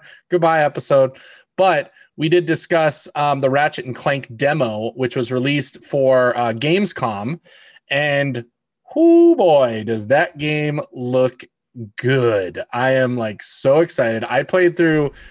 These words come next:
um, the P S four Ratchet and Clank that came out. It was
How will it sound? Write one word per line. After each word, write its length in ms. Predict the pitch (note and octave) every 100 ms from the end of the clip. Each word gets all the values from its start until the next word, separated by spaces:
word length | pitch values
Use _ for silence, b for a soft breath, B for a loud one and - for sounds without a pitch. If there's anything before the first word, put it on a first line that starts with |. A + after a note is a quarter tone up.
| B
um, 480 | - C3+ C3 B2 B2 A#2+ -
the 100 | B2+
P 160 | -
S 160 | D3 C#3
four 220 | - C#3+
Ratchet 360 | C3+ C3 C3 B2
and 60 |
Clank 260 | B2 C3 B2
that 80 | B2
came 260 | C3+ B2
out. 320 | A#2+ A#2+ B2 -
It 160 | C#3+
was 180 | C#3+ A#2+